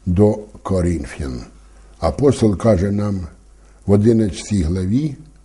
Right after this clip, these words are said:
тридцять перший, тридцять другий вірші, і дванадцята глава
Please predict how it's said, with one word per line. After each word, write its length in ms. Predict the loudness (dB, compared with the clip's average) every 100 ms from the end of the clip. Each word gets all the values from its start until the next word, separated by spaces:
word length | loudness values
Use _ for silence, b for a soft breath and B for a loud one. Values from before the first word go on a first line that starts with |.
| _ -20 b b b
тридцять 500 | 4 4 4 0 2
перший, 400 | 4 4 2 -2
тридцять 400 | 2 0 2 0
другий 320 | 0 0 0
вірші, 500 | -2 -4 -4 -4 -4 -6 b b b 2
і 60 |
дванадцята 640 | 6 6 4 0 -4 -4 -4
глава 480 | -2 -2 -4 -4